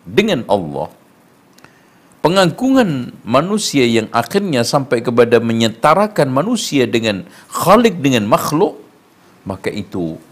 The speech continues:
bukan makna pengagungan tetapi melecehkan.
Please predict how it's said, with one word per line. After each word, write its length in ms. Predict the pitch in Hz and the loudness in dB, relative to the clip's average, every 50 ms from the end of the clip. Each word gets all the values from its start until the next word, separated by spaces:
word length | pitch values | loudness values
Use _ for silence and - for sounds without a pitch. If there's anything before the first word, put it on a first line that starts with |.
| - _ _ - - - - - | -20 _ _ -20 -20 -12 -8 -8
bukan 480 | 160 156 - 127 104 92 85 78 76 | -4 0 0 0 0 -2 -4 -8 -8
makna 480 | - 87 110 - - 104 101 98 90 85 | -8 -6 -4 -4 -2 -2 -2 -2 -4 -4
pengagungan 640 | 104 92 90 85 85 - - 135 143 110 90 87 85 | -4 -6 -6 -6 -8 -6 -6 -6 -4 -4 -4 -6 -8
tetapi 400 | 87 - - 95 87 - 98 87 | -10 -8 -8 -8 -8 -6 -6 -6
melecehkan. 720 | 87 85 80 80 76 - - 110 101 - _ - 90 80 | -6 -6 -6 -8 -8 -10 -14 -16 -16 -16 _ -12 -12 -12